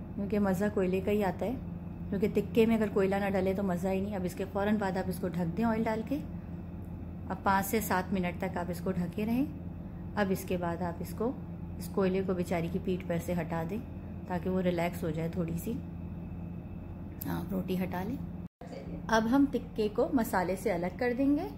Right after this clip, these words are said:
और उसके बाद हम फ़ौरन अपने second step पर आ जाएंगे, यानी कि चावल बनाने पर आ जाएंगे। चावल में आप पानी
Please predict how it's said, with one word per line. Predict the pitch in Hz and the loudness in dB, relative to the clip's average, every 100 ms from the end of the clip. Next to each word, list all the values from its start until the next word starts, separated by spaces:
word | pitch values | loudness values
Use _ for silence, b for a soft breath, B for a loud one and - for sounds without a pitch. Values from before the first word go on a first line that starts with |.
| - - | -6 2
और | 208 | 2
उसके | 202 226 | 2 0
बाद | 196 185 | 2 2
हम | 202 208 | 2 0
फ़ौरन | 208 185 196 | 2 2 0
अपने | 185 185 180 | 0 -2 0
second | 180 196 202 | 0 0 -2
step | - 190 - | 0 -2 2
पर | 214 | 2
आ | 196 | 2
जाएंगे, | 202 202 226 285 - 190 | 2 2 2 0 -2 -4
यानी | 170 170 | -2 0
कि | 220 | -2
चावल | - 208 165 175 196 | 0 0 2 2 2
बनाने | 220 214 214 | 2 2 2
पर | 233 226 | 2 2
आ | 226 | 4
जाएंगे। | 247 240 277 - B B B B B B B B B - - - - - - - - - - - - - - - - - - - - - - - - - - - - - - - - - - - - - | 2 0 -2 -4 B B B B B B B B B -10 -10 -10 -10 -10 -10 -10 -10 -8 -10 -8 -8 -8 -8 -8 -8 -8 -8 -8 -8 -8 -8 -8 -8 -8 -8 -8 -8 -8 -10 -10 -10 -10 -10 -10 -10 -6
चावल | - 196 180 202 208 | 0 2 4 4 4
में | 214 | 4
आप | 196 - | 2 2
पानी | 185 180 214 | 2 4 4